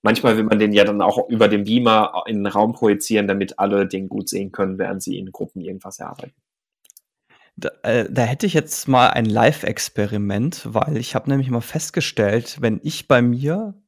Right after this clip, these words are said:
Speaker 2: nach Online-Stopwatch suche, dann zeigt mir Google direkt eine Stopwatch an.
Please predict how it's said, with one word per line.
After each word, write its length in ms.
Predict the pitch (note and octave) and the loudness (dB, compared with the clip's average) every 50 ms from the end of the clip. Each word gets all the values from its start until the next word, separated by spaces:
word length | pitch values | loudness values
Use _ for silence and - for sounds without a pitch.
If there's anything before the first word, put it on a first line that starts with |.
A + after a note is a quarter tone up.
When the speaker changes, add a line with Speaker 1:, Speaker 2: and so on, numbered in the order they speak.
| _ _ _ _ _ _ _ | _ _ _ _ _ _ _
Speaker 2:
nach 240 | - A#2 A#2 - - | -4 -4 -4 0 4
Online-Stopwatch 1120 | - C#3+ D#3+ E3+ D#3+ D3+ C#3+ D3 - - - - - D3 D3+ - - - A2 G#2+ - - - | 4 6 6 6 6 6 4 4 0 -4 -2 2 2 2 2 0 0 0 0 0 0 -4 -8
suche, 440 | - - A#2 A2 A2 - - B2+ C3+ | -8 -8 -8 -8 -8 -6 -4 -2 0
dann 160 | B2+ A2+ A2+ | 0 -2 -2
zeigt 300 | - - C#3 B2+ - - | 0 0 0 0 0 -2
mir 100 | B2 A2+ | -4 -4
Google 420 | A2+ - C3+ D3 D3 C#3 B2+ B2 | -4 -4 -6 -2 0 0 0 0
direkt 600 | A2 A2 B2 C3 C#3+ - D3+ D3 - - - - | 0 -4 -6 -6 -4 -2 -4 -4 -4 -6 -6 -2
eine 240 | - G#2+ A#2+ A#2+ C3 | -2 -2 0 -2 -4
Stopwatch 580 | - - - C3+ - - - - A2+ F#2+ - - | -6 -8 -8 -8 -8 -8 -8 -8 -8 -6 -8 -8
an. 300 | - A2+ G#2+ A#2+ E3 | -6 -6 -4 -6 -6